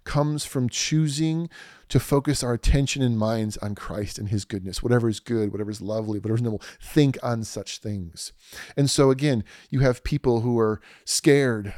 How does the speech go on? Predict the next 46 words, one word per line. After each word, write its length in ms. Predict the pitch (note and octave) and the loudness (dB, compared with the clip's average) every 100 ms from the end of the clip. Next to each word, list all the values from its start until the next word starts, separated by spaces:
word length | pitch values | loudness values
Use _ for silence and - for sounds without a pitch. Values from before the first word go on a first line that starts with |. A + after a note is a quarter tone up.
| - | -4
you 80 | C3+ | 0
know, 100 | C3 | 0
"What's 300 | A2+ D3 - | 0 -2 -2
the 80 | |
government 340 | C#3 D3+ D3 C3+ | -2 -2 -2 -2
gonna 160 | C#3 | -4
do 160 | C3+ C#3 | 2 4
to 160 | C3 A2 | 4 4
us? 240 | - - | 2 -2
Y-, 80 | C3 | -6
you 260 | B2 B2 | -6 -6
know, 240 | B2 A#2 A2+ | -4 -2 -4
are 400 | G#2+ A2+ - C3 | -6 -10 -4 2
we 100 | C#3 | 4
gonna 140 | D3 | 6
make 280 | C3+ D3+ - | 6 4 4
it? 100 | B2 | 2
Are 140 | A2+ | 4
we 100 | B2+ | 2
gonna 160 | C3 C#3 | 2 0
be 80 | C#3 | -2
allowed?" 300 | C#3 D3 A#2+ | 0 2 2
We, 160 | B2 A#2 - - | 0 -2 -8 -4
there's 100 | A#2 | -2
people 300 | - D3 B2+ | 0 0 0
arguing 380 | C#3 D3 C#3 C3 | 2 4 4 4
with 200 | B2 B2 | 4 2
us. 140 | A2 | -2
There's 160 | A#2+ B2+ | -2 -4
all 160 | C#3 | -4
this 160 | C#3 - | -4 2
tension 400 | - C#3+ - B2 | 4 4 0 0
and 240 | A#2+ A2+ | -2 -4
fighting 320 | - C#3+ C3+ | -2 0 0
going 240 | B2+ B2+ C#3 | 0 0 2
on 80 | B2 | 0
in 40 | |
the 60 | A#2+ | 0
first 240 | C3 - | 0 0
century 460 | B2+ B2+ A#2 G2+ F#2+ - - - _ - | 0 0 0 -2 -2 -10 -20 -20 _ 0
and 180 | A2 | 2
still 320 | G#2+ - A2 G#2 | 2 4 4 4
in 100 | G2 | 2
the 80 | |
twenty-first 460 | F#2+ G#2 G2 F#2+ G2 | -2 -4 -4 -6 -6
century. 360 | G2+ G2 A#2 | -6 -4 -4